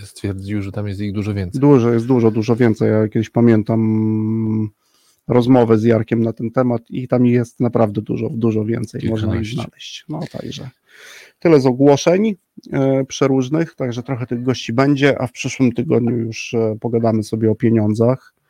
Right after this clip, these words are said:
Speaker 2: E, sam jestem bardzo ciekawy tej audycji, a dzisiaj, no właśnie, a dzisiaj serwujemy po raz czwarty już, tak?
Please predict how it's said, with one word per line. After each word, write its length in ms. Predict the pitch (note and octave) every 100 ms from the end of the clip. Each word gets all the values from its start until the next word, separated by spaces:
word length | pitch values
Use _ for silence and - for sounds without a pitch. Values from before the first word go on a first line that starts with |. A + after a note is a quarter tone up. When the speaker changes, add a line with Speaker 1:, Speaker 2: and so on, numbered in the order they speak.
| _ _ _ _ _ -
Speaker 2:
E, 400 | A2+ A2 A2 A2 - B2
sam 180 | A2+ A2+
jestem 280 | A2 A2 A2
bardzo 260 | A2+ A2
ciekawy 380 | G#2 - A2+ G#2+
tej 140 | - A2+
audycji, 540 | A2 C#3 D3+ - C#3+ -
a 100 | A#2
dzisiaj, 800 | B2 - B2 A#2 A#2 A#2 A#2 A2+
no 100 | B2
właśnie, 360 | A#2 A2 - A2+
a 60 | G#2+
dzisiaj 440 | A#2+ - A#2 A2+
serwujemy 640 | - A#2+ A#2 A#2+ A#2+ A#2
po 140 | G#2+ B2
raz 200 | B2 -
czwarty 520 | - C#3 A#2+ A2 -
już, 240 | A2 A#2
tak? 180 | - C#3+